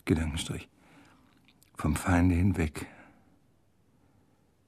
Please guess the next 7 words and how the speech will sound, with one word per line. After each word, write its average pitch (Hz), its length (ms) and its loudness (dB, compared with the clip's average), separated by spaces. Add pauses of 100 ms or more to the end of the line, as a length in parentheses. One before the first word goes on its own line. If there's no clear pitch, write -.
(1160)
Aber 92 440 0
wie 104 200 6
groß 107 640 4
ist - 840 -6 (1400)
der 92 120 2
Süden? 85 600 2 (1080)
Fragezeichen. 82 720 -4